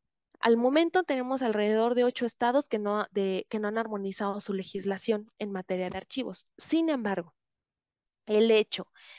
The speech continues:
que, eh, por si hay algún,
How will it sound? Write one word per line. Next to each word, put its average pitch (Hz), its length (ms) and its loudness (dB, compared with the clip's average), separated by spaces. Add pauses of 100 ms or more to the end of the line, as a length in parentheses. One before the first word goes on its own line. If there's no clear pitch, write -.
(320)
que, 214 540 4
eh, 180 340 -4
por 196 140 -4
si 214 120 -4
hay 220 140 0
algún, 220 680 0